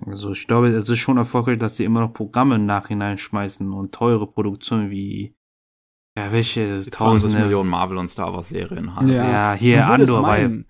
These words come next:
Speaker 3: Aber Disney hat so viel Geld, die können auch sagen, wir produzieren erstmal, wir gucken erst gar nicht auf Verlust und Gewinn, sondern wir füllen das Ding einfach mal auf, von oben
Speaker 1: Mit
Speaker 3: bis
Speaker 1: ihren
Speaker 3: unten.
Speaker 1: eigenen, ja, warum
Speaker 3: Ja.
Speaker 1: nicht? Weil Net-,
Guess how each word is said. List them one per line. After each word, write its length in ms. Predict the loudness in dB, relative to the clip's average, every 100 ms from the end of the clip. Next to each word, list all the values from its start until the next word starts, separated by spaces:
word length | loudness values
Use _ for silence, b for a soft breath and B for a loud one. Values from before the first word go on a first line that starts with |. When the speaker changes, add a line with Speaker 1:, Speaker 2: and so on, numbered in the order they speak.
| B B
Speaker 3:
Aber 140 | -2
Disney 240 | -2 0 2
hat 140 | 2
so 220 | 0 -2
viel 220 | 0 -2 0
Geld, 320 | 2 2 0
die 60 | -2
können 180 | 0
auch 60 | 0
sagen, 300 | 0 2 2
wir 80 | 2
produzieren 680 | 0 -4 -4 -4 0 0 0
erstmal, 500 | -2 -4 -2 -2 -2
wir 100 | 2
gucken 340 | 2 2 -2
erst 320 | -6 -6 -6
gar 160 | -6 -6
nicht 160 | -6 -10
auf 100 | -6
Verlust 420 | -2 -2 -2 -4
und 140 | -4
Gewinn, 320 | -2 0 2
sondern 320 | 2 0 2 2
wir 140 | 0
füllen 420 | -2 0 2 4
das 160 | 2 0
Ding 220 | -2 -2
einfach 380 | -2 -2 -4 0
mal 320 | 2 0 -4 _ _ -6
auf, 460 | -4 -6 -10 -20 _ -6
von 180 | -4
oben 120 | 2 4
Speaker 1:
Mit 120 | 4
Speaker 3:
bis 80 | 6
Speaker 1:
ihren 140 | 4 2
Speaker 3:
unten. 100 | 0
Speaker 1:
eigenen, 640 | 0 2 2 0 0 -4
ja, 400 | -6 -6 -6 -8 -8
warum 200 | -6 -4
Speaker 3:
Ja. 80 | -4
Speaker 1:
nicht? 320 | -4 -6 -4
Weil 220 | 0 4
Net-, 240 | 4 2